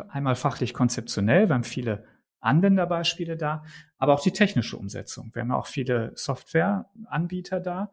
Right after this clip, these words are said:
die sich ja auch irgendwo positionieren müssen. Wir wissen alle, Data Mesh ist erstmal mehr ein organisatorisches Konzept, aber am Ende, um all das zu, umzusetzen, was wir hier beschrieben haben, brauche ich ja häufig dann auch Software,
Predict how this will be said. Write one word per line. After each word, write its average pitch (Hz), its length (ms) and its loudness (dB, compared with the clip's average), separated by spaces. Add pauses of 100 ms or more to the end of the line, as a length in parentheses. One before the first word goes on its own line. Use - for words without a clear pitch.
(120)
die 143 60 -4
sich 139 180 -6
ja - 120 0
auch - 220 0
irgendwo 117 300 -2
positionieren 131 880 -2
müssen. 208 520 0 (120)
Wir 135 160 -14
wissen - 160 -2
alle, 127 240 4
Data 135 240 2
Mesh 131 220 0
ist - 100 -6
erstmal 143 400 -2
mehr 123 140 2
ein 120 80 -2
organisatorisches 120 920 -4
Konzept, - 600 -6 (100)
aber 139 260 -2
am 131 120 2
Ende, 147 640 0
um 131 100 -14
all 127 160 -4
das - 380 -4 (680)
zu, - 160 -16
umzusetzen, 143 680 6
was 123 200 -2
wir 123 80 -4
hier 123 160 -8
beschrieben 139 500 -4
haben, 165 340 -6
brauche 135 260 -6
ich - 100 -8
ja 117 100 -4
häufig 123 340 -6
dann 127 180 -4
auch 123 260 -10 (100)
Software, - 420 2